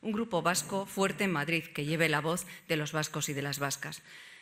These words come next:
Para mí es un honor poder llevar la voz de las y los guipuzcoanos a, a Madrid y también la voz de Euskadi. Un honor al que el grupo vasco le vamos a dedicar nuestro mejor saber,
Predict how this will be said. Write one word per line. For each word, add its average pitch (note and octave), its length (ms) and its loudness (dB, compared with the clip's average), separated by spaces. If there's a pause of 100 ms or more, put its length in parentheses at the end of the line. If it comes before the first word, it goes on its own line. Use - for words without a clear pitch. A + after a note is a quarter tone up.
(140)
Para E3+ 160 8
mí G#3 100 6
es A3+ 140 2
un G#3 80 2
honor A3 420 2
poder F#3+ 300 4
llevar F#3+ 260 2
la E3 120 4
voz F#3 200 0
de F3+ 160 4
las G3 340 0
y G3 60 -2
los F3+ 180 2
guipuzcoanos G3+ 760 -4 (400)
a, - 320 -2
a - 20 4
Madrid F3+ 380 2 (320)
y E3+ 80 -12
también F3 400 2
la D3+ 80 6
voz D3+ 160 0
de C#3+ 60 2
Euskadi. D3 440 0 (240)
Un A3 140 6
honor A3+ 260 6
al E3+ 140 4
que - 80 0
el D#3 80 2
grupo F3 300 0
vasco F3+ 300 2
le E3+ 100 4
vamos F#3 280 0
a F3+ 60 -2
dedicar D#3 640 2
nuestro D#3 360 -2
mejor D3+ 440 -2
saber, F3 600 -2